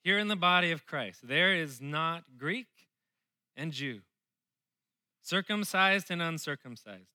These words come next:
barbarian, Scythian, slave, free, but Christ is all in all." Where else have we, have we seen Christ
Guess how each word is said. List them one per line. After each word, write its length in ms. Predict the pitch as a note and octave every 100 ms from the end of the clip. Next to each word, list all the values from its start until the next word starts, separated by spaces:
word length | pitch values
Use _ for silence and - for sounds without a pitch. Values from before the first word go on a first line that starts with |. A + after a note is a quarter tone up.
| G2+
barbarian, 840 | A#2 B2+ D3 F#3 G3+ G3 G3 F#3+ - _ _
Scythian, 760 | - - F#3+ G3 F#3+ F3+ F3+ F3 - _ _ -
slave, 880 | - D#3 F3 F#3+ G3 G3+ F#3 - _ _ _ _ _ _ _ -
free, 560 | E3+ F#3+ G3 G#3+ G3+ - _ _ -
but 140 | A#2
Christ 480 | - F#3 G3 F#3+ - -
is 460 | G3 A3 G#3+ F#3 D#3
all 680 | D#3+ D#3+ D#3 D#3 D#3 D3 - _ _ _ _ _ _ _
in 240 | D3 C#3
all." 380 | B2 A2 G2 E2+ _ _ _ _ _
Where 120 | C3
else 140 | D3+ -
have 140 | C#3+
we, 260 | C3 B2+ B2
have 200 | A#2 C3+
we 80 | B2
seen 320 | A2+ - A2+
Christ 340 | G#2 C3+ G#2+